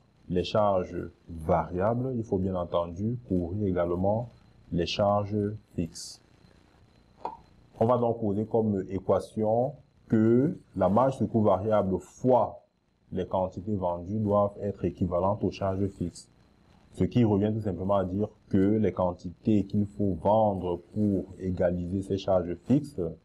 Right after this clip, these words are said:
correspondront aux charges fixes rapportées à la marge sur coût variable. Dans notre exemple, on avait des charges fixes de dix millions et une marge sur coût variable unitaire de quatre cent mille. Il faut donc vendre vingt-cinq tonnes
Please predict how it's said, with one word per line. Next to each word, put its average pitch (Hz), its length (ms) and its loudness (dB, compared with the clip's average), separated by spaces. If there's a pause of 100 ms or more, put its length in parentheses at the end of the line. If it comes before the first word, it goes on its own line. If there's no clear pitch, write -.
(400)
correspondront 104 640 0
aux 101 40 0
charges 107 320 -2
fixes 120 280 -4
rapportées 95 460 -2
à 107 60 0
la 101 100 2
marge 101 280 -4
sur 90 120 -8 (100)
coût 107 160 -6 (120)
variable. 85 480 -2 (720)
Dans 92 100 4
notre 110 160 2
exemple, 104 280 2
on 113 60 0
avait 98 140 2
des 98 60 0
charges 101 240 -2
fixes 101 140 -4
de 87 80 -2
dix 87 220 -2
millions 95 520 2
et 92 40 -6
une 92 100 -4
marge 98 160 -2
sur 95 120 -6
coût 95 100 -2
variable 90 340 0
unitaire 85 360 -4
de 85 60 -6
quatre 87 260 -4
cent 92 140 0
mille. 107 260 0 (400)
Il 107 60 2
faut 120 100 2
donc 110 160 4
vendre 110 400 2 (100)
vingt-cinq 117 840 0 (320)
tonnes 85 380 0